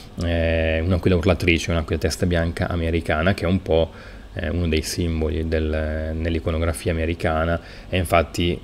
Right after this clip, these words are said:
questa birra, eh, il nome Liberty Ale si rifà proprio a,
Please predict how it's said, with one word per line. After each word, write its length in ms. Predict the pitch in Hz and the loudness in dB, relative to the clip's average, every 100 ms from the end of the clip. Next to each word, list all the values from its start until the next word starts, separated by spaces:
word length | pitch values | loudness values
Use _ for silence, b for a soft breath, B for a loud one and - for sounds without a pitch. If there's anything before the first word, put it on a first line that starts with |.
| - | -6
questa 300 | - 90 - | -2 0 2
birra, 640 | 85 82 82 82 87 85 - | 2 4 4 4 4 4 0
eh, 460 | 85 82 80 80 | 0 0 2 0
il 80 | 87 | 0
nome 240 | 92 98 90 | 4 4 4
Liberty 480 | 90 90 87 87 | 4 4 2 2
Ale 100 | 87 | 2
si 140 | 85 90 | 2 0
rifà 380 | 85 - 82 80 | -2 0 0 2
proprio 440 | 85 78 90 80 | 2 2 2 4
a, 220 | 80 87 | 4 2